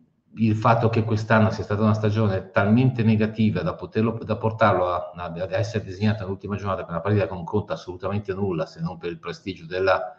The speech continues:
del luogo in cui si svolge, la dice molto lunga. Eh, questa partita due mesi fa sarebbe stata una partita di prima fascia, probabilmente l'avremmo visto in internazionale. Questa fase non conta assolutamente nulla. Vediamo Rutella, eh, che l'anno prossimo dovrà lavor-, dovrà lavorare e non poco per, eh, salvarsi,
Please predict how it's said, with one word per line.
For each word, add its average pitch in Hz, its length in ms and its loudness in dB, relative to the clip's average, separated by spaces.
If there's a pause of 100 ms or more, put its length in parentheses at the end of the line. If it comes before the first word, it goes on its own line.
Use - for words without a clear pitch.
(680)
del 104 140 8
luogo 127 320 12
in 127 60 6
cui 131 160 4
si 139 160 2
svolge, 110 880 4
la 117 140 2
dice 92 440 -4
molto 104 460 2
lunga. 82 640 -4
Eh, 95 360 -4
questa 127 260 2
partita 123 840 4
due 110 220 6
mesi 113 200 6
fa 110 160 4
sarebbe 95 280 0
stata 98 240 0
una 95 80 0
partita 98 320 -2
di 92 120 -6
prima 101 260 -4
fascia, 117 360 2
probabilmente 95 400 -2
l'avremmo 90 240 -8
visto 82 200 -6
in 87 60 -10
internazionale. 82 760 -10 (760)
Questa 107 280 0
fase 87 540 0
non 82 220 0
conta 80 300 -6
assolutamente 90 500 -6
nulla. 82 220 0
Vediamo 92 320 0
Rutella, 110 840 2
eh, 95 300 -4
che 107 160 0
l'anno 104 240 4
prossimo 107 400 4
dovrà 92 180 2
lavor-, 95 300 2
dovrà 104 260 2
lavorare 98 640 0
e 113 160 4
non 104 300 6
poco 95 680 2
per, 92 360 -2
eh, 87 420 0
salvarsi, - 580 -6